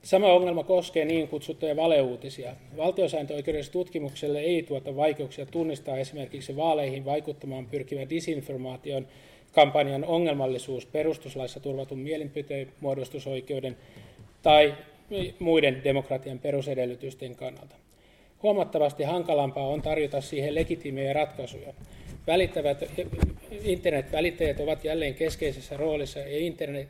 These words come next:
he, niitä voitaisiin velvoittaa suodattamaan esimerkiksi viestejä.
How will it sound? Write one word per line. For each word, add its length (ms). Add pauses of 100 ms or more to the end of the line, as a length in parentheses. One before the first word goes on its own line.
(280)
he, 100
niitä 320
voitaisiin 500
velvoittaa 460
suodattamaan 680
esimerkiksi 500
viestejä. 420